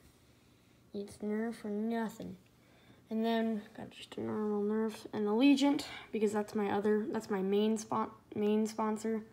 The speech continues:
But yeah, this is my Nerf car. Tell me if you think I should change anything about it. Like, I'm thinking about changing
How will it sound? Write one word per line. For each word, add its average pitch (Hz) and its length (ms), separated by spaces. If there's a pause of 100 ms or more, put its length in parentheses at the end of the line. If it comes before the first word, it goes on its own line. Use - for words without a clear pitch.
(1160)
But 202 140
yeah, 233 160
this 196 140
is - 60
my 214 120
Nerf 226 280
car. 220 280 (240)
Tell 359 180
me 370 140
if 330 100
you 320 100
think 285 220
I 285 80
should 240 240
change 226 380
anything 254 360
about 254 240
it. 262 120
Like, 214 180
I'm 226 220
thinking 277 320
about 247 320
changing 220 720